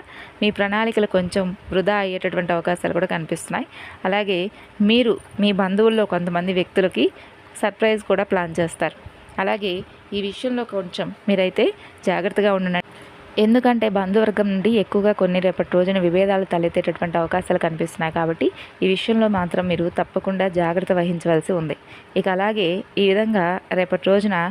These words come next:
ఈ యొక్క రాశి వారి యొక్క జాతక ఫలితాలైతే కొన్ని ప్రతికూలతలు, కొన్ని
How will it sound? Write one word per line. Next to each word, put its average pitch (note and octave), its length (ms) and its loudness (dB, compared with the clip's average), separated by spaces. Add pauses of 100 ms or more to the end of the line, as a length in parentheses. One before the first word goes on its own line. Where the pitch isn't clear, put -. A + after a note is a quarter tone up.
(320)
ఈ F#3+ 60 4
యొక్క G3 220 0
రాశి F#3+ 300 -4
వారి A3 180 4
యొక్క F#3+ 160 -2 (480)
జాతక F#3+ 380 0
ఫలితాలైతే F#3 520 0 (120)
కొన్ని G3 240 0
ప్రతికూలతలు, G3 580 2 (100)
కొన్ని F#3 200 0